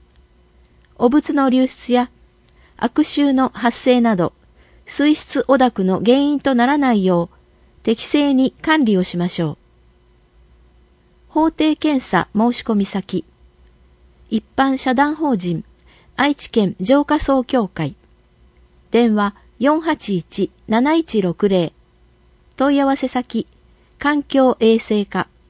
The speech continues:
電話、四四四三一三二。ファックス、四四五三八五六。犬や猫の飼い方について。最近、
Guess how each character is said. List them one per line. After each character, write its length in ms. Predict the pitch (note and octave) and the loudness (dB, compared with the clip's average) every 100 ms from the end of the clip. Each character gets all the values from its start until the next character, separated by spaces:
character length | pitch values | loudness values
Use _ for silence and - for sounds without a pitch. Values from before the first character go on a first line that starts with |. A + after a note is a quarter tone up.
| _ _ _ _ - | _ _ _ _ 0
電 280 | G3+ A#3 G#3+ | 2 4 2
話、 220 | G#3 - _ | -2 -4 _
四 280 | A#3 E4 D#4+ | 0 2 2
四 280 | E4 B3+ G3+ | 2 0 0
四 240 | G3+ F#3 - _ - | 0 -2 -8 _ -8
三 320 | - D4+ D#4 | -2 -2 -2
一 180 | D#4+ G#3+ | -4 -6
三 320 | - G3 F3+ | -2 -2 0
二。 220 | F3 D#3 - _ _ _ _ _ - | -2 -4 -10 _ _ _ _ _ -8
フ 60 | C#4+ | -6
ァ 40 | |
ッ 40 | |
ク 160 | - - | -4 -6
ス、 240 | - F3+ - _ _ | -2 -4 -4 _ _
四 280 | - C4+ D#4+ | -2 0 2
四 260 | D#4 C#4 G3+ | 2 0 0
五 220 | F3 E3 _ _ _ | 0 -2 _ _ _
三 300 | - D4+ D4+ | -6 -4 -4
八 260 | D4+ - | -6 -6
五 220 | F#3+ G3 F#3 | -2 0 0
六。 320 | E3+ - - _ _ _ _ _ - _ _ _ _ _ _ _ _ _ _ - | -2 -6 -12 _ _ _ _ _ -20 _ _ _ _ _ _ _ _ _ _ -2
犬 280 | A#3+ B3+ | 0 2
や 180 | D4+ A#3 | 2 2
猫 260 | A#3+ D#4 C#4 | 0 0 0
の 100 | G#3 | 0
飼 160 | A3+ | 2
い 80 | B3 | 0
方 240 | B3+ B3+ A#3+ | 0 0 0
に 140 | A3+ | -2
つ 140 | - | -2
い 100 | G#3+ | -6
て。 220 | F3 D#3 - _ _ _ _ _ - _ _ _ _ | -4 -6 -6 _ _ _ _ _ -20 _ _ _ _
最 280 | - C4+ C#4 | -6 -4 -2
近、 360 | - B3+ A#3+ | -2 -2 -2